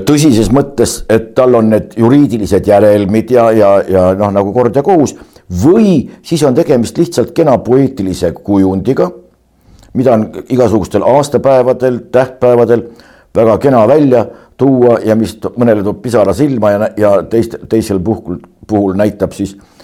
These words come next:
isamaalisust ja kõike sinna juurde kuuluvat. Aga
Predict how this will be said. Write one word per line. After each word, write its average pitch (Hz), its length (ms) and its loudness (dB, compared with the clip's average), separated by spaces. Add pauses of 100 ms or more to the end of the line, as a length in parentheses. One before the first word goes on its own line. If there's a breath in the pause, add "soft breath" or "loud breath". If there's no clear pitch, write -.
(200 soft breath)
isamaalisust 98 840 0
ja 90 80 0
kõike 95 320 -2
sinna 95 220 -2
juurde 98 300 0
kuuluvat. 71 600 -2 (840 soft breath)
Aga 113 220 2